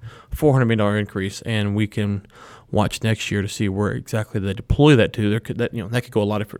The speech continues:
lot of areas inside their upstream business. But, um, sounds like Chevron's optimistic about what they're gonna be doing next year in the Permian, but you wouldn't have caught that from the headlines.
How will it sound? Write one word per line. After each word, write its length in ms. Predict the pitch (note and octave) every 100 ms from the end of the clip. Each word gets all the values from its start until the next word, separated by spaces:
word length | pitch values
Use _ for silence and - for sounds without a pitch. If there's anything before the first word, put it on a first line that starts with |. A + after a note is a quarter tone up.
| - _
lot 160 | - A#2+
of 100 | -
areas 380 | G2 G#2+ F2+ - -
inside 320 | C#3 - A#2
their 120 | G#2
upstream 280 | A2+ - G#2
business. 280 | C3 A#2+ G2+
But, 320 | - A#2+ - - - - - - _
um, 400 | C3 A#2 A#2 G#2 B2+
sounds 380 | C3+ B2+ C3 C#3
like 160 | C#3 C3+
Chevron's 720 | - D3+ C#3 A#2+ A#2+ A2+ - -
optimistic 680 | C3 C3 B2+ D3+ - B2
about 280 | A#2 A2+ A2
what 160 | A2+ A2+
they're 80 | A#2
gonna 80 |
be 40 | A2+
doing 180 | A2+ A2
next 260 | A2 -
year 140 | A2+ A2+
in 160 | A#2+
the 60 | A2
Permian, 420 | A#2 A2+ G#2+ G#2
but 180 | G2+ -
you 100 | G#2
wouldn't 180 | A2+ G2
have 80 |
caught 200 | A2 G2+
that 240 | A2 A2 - - - - - _
from 420 | - A2+ G#2 G2+ -
the 80 | G2
headlines. 580 | G#2+ - - - -